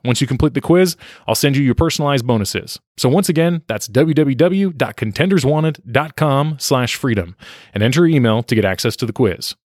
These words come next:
Stop wasting your precious time, money, and energy on paths that won't get you to your goal of financial freedom. And instead, get all the clarity, confidence, and tools you need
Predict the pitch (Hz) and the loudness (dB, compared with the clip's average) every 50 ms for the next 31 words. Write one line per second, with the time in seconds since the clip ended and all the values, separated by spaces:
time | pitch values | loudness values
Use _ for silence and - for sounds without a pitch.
0 | _ _ - - - 214 208 165 220 208 - - 170 147 135 - - 135 - - | _ _ -8 -4 -2 -2 0 2 2 2 2 2 0 0 2 2 2 2 2 0
1 | 123 - - 139 135 139 147 156 160 151 131 - 120 127 147 156 160 160 165 135 | -2 -4 -2 -2 -2 0 -2 -2 -4 -6 -6 -6 -2 0 0 2 0 0 0 0
2 | 117 117 147 165 156 143 156 156 117 98 - - 143 151 160 127 123 117 110 165 | 0 2 2 2 0 0 0 0 0 0 0 0 0 0 0 2 2 2 2 2
3 | 180 139 147 185 - - 127 104 104 104 98 101 117 120 120 110 - - 120 110 | 2 4 2 2 2 0 -2 0 0 -2 0 2 2 2 2 2 0 -2 -4 -4
4 | 110 - - - - 139 131 110 90 85 92 _ _ _ - - - - - 127 | -6 -6 -8 -8 -4 -2 -2 -2 -2 -6 -10 _ _ _ -20 -20 -20 -10 -4 -2
5 | 123 117 - - - - 214 202 139 131 131 120 _ - 123 127 131 127 104 98 | 0 0 0 -2 0 0 2 4 4 2 0 -2 _ -2 0 2 2 2 2 0
6 | - - 170 185 185 180 180 180 175 151 - _ - - 156 170 160 - 165 165 | -2 0 2 2 4 4 2 2 0 -2 -6 _ -2 0 0 0 0 0 0 -2
7 | - - 156 - - - 202 214 208 190 135 131 160 185 175 170 175 143 110 101 | 0 -2 -4 -4 0 2 4 4 4 4 2 2 0 0 2 2 0 0 0 -2
8 | 95 | -4